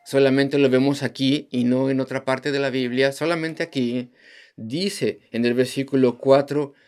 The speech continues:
que tiene que amar a sus hijos. Es la misma palabra. Entonces tus hijos no solamente son tus hijos, sino que habrá un momento, y ya sé que en algunas culturas frecuentemente somos diferentes. Ah, en nuestra cultura,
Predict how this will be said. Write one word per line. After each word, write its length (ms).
que 120
tiene 440
que 100
amar 260
a 60
sus 260
hijos. 520
Es 100
la 140
misma 320
palabra. 520
Entonces 540
tus 300
hijos 600
no 160
solamente 500
son 260
tus 220
hijos, 400
sino 380
que 80
habrá 160
un 80
momento, 720
y 120
ya 120
sé 160
que 80
en 80
algunas 380
culturas 720
frecuentemente 920
somos 320
diferentes. 580
Ah, 100
en 60
nuestra 300
cultura, 760